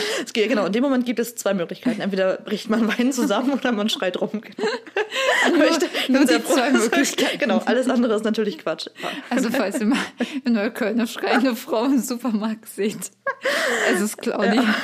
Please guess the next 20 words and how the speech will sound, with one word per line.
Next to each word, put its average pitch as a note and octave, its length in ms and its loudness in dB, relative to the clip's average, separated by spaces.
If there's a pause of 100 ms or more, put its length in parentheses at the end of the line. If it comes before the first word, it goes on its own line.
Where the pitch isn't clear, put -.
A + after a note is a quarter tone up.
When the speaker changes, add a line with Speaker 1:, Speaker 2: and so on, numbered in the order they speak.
(680)
Speaker 1:
Ich - 220 -8
denke, G#3+ 220 0
ich A#3 80 -2
bin A3 100 2
die A3 140 2
Weine. A3 440 -2 (360)
Speaker 2:
Ach B3 120 -2
so, A#3 240 -2 (160)
Speaker 1:
Ja. G3+ 220 -8 (160)
Speaker 2:
äh, - 220 -4 (180)
schreiend G3+ 400 -4
und F#3+ 160 -2
weint F3+ 320 -2
Speaker 1:
<laughs> B3 60 2
Speaker 2:
gleichzeitig. - 1000 0 (1000)
Speaker 1:
Ja. E3+ 160 0
Speaker 2:
Kompromisse G3 640 -6
und F3 240 -12
so. F#3+ 180 -14 (260)
Speaker 1:
Ja, F#3 160 -6